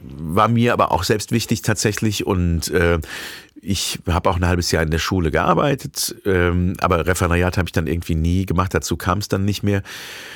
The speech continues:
ähm, weil ich aber selbst eben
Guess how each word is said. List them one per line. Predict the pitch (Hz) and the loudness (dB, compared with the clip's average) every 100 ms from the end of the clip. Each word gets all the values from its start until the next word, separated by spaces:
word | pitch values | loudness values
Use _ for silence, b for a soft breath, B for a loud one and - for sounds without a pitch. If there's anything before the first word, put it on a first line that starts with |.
| B - | B 0
ähm, | 92 95 95 98 95 101 104 92 | 2 4 4 4 4 2 0 -2
weil | 92 95 95 | 0 2 2
ich | 98 101 | 0 2
aber | 98 90 | 2 2
selbst | 87 101 113 135 135 - - - 57 76 - | 4 4 6 4 2 -4 -6 -18 -14 -16 -4
eben | 101 92 98 90 87 | -2 0 2 0 -2